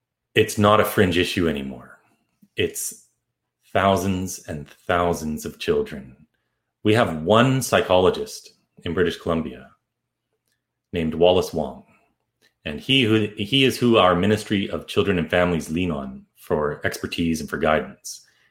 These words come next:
And he gave a talk at the Vancouver Library a few years ago, where he was personally, just him,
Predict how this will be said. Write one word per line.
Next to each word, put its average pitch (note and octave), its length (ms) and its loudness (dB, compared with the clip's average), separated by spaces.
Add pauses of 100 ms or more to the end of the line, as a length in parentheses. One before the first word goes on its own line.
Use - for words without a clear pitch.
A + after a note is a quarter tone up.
And G2 80 -2
he F#2 60 0
gave C3+ 140 2
a A#2 40 0
talk G#2+ 320 2
at E2 80 -4
the - 60 -10
Vancouver F2 340 0
Library E2 360 2
a - 40 -8
few E2 140 -8
years D2 220 -10
ago, C#2+ 300 -12 (840)
where F#2+ 140 0
he A2 180 2
was A2 140 0
personally, G2 640 0
just C#3 180 -2
him, - 240 0